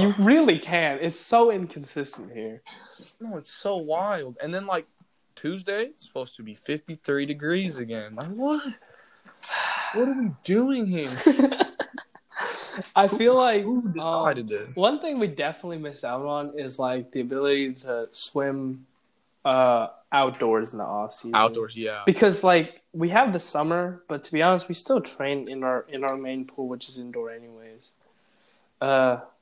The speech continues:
Speaker 1: but, like, places like California, dude, like, <sighs> that would be so nice to wake up, like, at, like, six or seven. Uh, I'm sure it's still dark out, but, like, it's warm enough to swim outside.
Speaker 2: Yeah.
Speaker 1: That sounds like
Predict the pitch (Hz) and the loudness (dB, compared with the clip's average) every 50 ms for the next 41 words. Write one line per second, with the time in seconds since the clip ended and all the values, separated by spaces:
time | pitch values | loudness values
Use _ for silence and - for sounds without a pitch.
0 | _ _ _ - 185 170 160 160 156 147 - - 190 196 196 196 208 196 - 196 | _ _ _ 4 4 6 6 6 4 2 2 2 2 2 2 2 -2 -2 0 0
1 | 165 - - 151 147 143 - - - 135 131 135 139 143 143 143 151 151 151 151 | -2 -2 -2 -2 -2 -2 -2 -6 -10 -10 -8 -6 -6 -6 -6 -4 -2 -2 0 2
2 | 151 151 139 107 117 113 110 - - - - - - - - - - - - - | 2 2 0 0 -4 -6 -6 -8 -10 -12 -14 -12 -12 -12 -14 -14 -16 -16 -8 -2
3 | 156 170 185 190 196 180 - - 196 185 180 175 170 165 165 - - 151 143 151 | 0 2 2 4 2 2 4 4 6 6 8 6 6 4 2 -2 -4 -2 2 4
4 | 160 160 160 196 175 170 165 156 147 143 - - - _ _ _ _ _ _ _ | 4 4 4 2 2 4 4 2 2 2 -2 -10 -20 _ _ _ _ _ _ _
5 | _ _ - 143 139 127 131 - - - - 190 185 185 - 202 175 - - - | _ _ -4 -2 -2 -2 -2 -4 -4 0 2 2 2 4 2 0 -2 0 2 2
6 | 156 143 135 139 135 131 127 127 131 - _ _ _ _ _ _ _ _ _ _ | 2 2 2 0 -2 -2 -4 -6 -10 -14 _ _ _ _ _ _ _ _ _ _
7 | _ - 151 147 147 139 139 139 - - _ _ _ _ _ - 160 165 160 - | _ 0 4 4 6 6 4 2 0 -6 _ _ _ _ _ -4 -4 -4 -2 2
8 | - 220 240 220 - - 254 214 160 - 151 156 175 180 - 151 139 139 - 165 | 4 4 4 2 0 -2 0 0 0 2 2 2 2 2 0 -4 -4 -2 -2 0
9 | 160 156 151 147 156 143 - - 139 139 151 156 165 165 165 165 165 165 - 160 | 0 0 -2 -2 -4 -6 -8 -10 -6 0 0 2 2 2 0 -4 -4 -6 -8 -14
10 | - - - 151 147 143 135 - - - - 127 131 131 139 147 156 165 170 _ | -14 -12 -12 -10 -8 -8 -8 -10 -10 -8 -6 -4 -2 -2 -2 -2 -4 -6 -8 _
11 | _ _ _ _ _ _ _ _ _ _ _ - 127 131 151 196 247 247 165 170 | _ _ _ _ _ _ _ _ _ _ _ -2 2 6 6 6 8 8 8 8
12 | 175 180 180 175 175 - - - 165 160 160 156 156 151 - 147 143 143 135 131 | 8 6 4 0 -2 -10 -10 -8 -6 -6 -4 -6 -6 -8 -8 -6 -6 -6 -6 -8
13 | 131 | -10